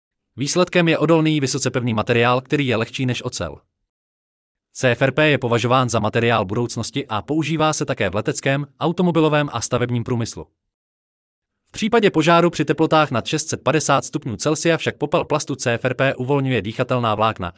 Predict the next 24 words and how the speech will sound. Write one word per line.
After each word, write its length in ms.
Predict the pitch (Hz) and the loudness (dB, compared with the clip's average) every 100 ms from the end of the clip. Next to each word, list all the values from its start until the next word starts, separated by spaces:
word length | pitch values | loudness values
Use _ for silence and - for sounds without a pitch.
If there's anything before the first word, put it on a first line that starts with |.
| _ | _
která 240 | - 110 101 | -4 -2 -2
Světová 400 | 113 98 110 104 | -4 -2 0 0
zdravotnická 720 | 90 117 131 127 - 113 113 | 0 -2 -2 -6 -4 -2 -2
organizace 560 | 131 147 120 104 107 - _ - | -2 -2 -2 -4 -6 -10 _ -8
hu 180 | 131 | -6
považuje 480 | 151 151 165 151 147 | -2 0 0 2 0
za 100 | 123 | 0
stejně 300 | - 127 123 | -2 -2 -2
karcinogenní 640 | - 120 - 143 135 135 | -2 -2 -2 -2 0 0
jako 240 | 139 - 110 | -2 -2 -4
azbest. 480 | 110 92 - - _ _ _ _ _ _ _ _ _ _ - | -6 -8 -10 -16 _ _ _ _ _ _ _ _ _ _ -12
Vzhledem 380 | 95 170 202 185 | 0 2 4 4
k 40 | |
tomu, 260 | 180 180 175 | 4 4 4
že 140 | 143 | 2
hořící 380 | 131 151 139 139 | 2 0 -4 -2
větrné 340 | 131 131 127 | 0 0 0
turbíny 380 | 123 117 127 117 | 0 -2 0 0
nelze 280 | 107 117 127 | 0 -2 -2
kvůli 280 | 123 120 104 | -2 -2 -2
jejich 220 | 107 95 | -2 -2
velké 280 | 110 107 101 | -4 -2 -4
výšce 300 | 101 - - | -4 -10 -6
uhasit, 420 | 107 139 151 | -4 -4 -4